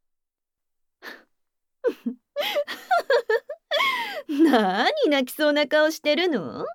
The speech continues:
お前がもたもたしてるからいけないんでしょ？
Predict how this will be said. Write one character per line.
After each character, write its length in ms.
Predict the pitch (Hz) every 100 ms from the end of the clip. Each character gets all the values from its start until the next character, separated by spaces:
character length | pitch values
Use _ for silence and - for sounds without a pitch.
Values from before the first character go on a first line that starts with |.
| - - - - - _ _ -
お 200 | 285 320
前 260 | 349 381
が 140 | 359 330
も 180 | 285 359
た 100 | 480
も 120 | 415
た 140 | 349
し 80 | 311
て 120 | 370
る 100 | 403
か 120 | 440 415
ら 120 | 330
い 100 | 254
け 120 | 294
な 200 | 294 311
い 60 | 320
ん 40 |
で 80 | 226
し 180 | - 160
ょ？ 320 | - -